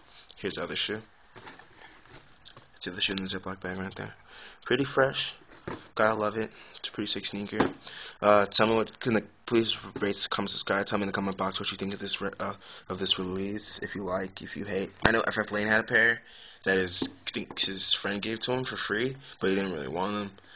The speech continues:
and I think he should have kept them. Pretty sick colorway.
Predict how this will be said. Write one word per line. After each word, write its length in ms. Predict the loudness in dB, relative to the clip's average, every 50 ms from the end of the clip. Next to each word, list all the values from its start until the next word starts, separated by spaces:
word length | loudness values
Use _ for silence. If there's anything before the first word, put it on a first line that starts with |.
| -20 -20 -20 -16 -8 -6
and 120 | -4 -2
I 120 | -2 -4
think 260 | -2 -2 -4 -2 -2 2
he 80 | 2
should 140 | 2 2 2
have 60 | -2
kept 260 | -4 -6 -6 -6 -6
them. 260 | -8 -8 -8 -8 -14 -18 _ _ _ _ -20 -20 -20 -20 -18 -10
Pretty 160 | -6 -2 -2 0
sick 180 | -2 -2 -4 -8
colorway. 440 | -10 -10 -10 -12 -12 -14 -16 -16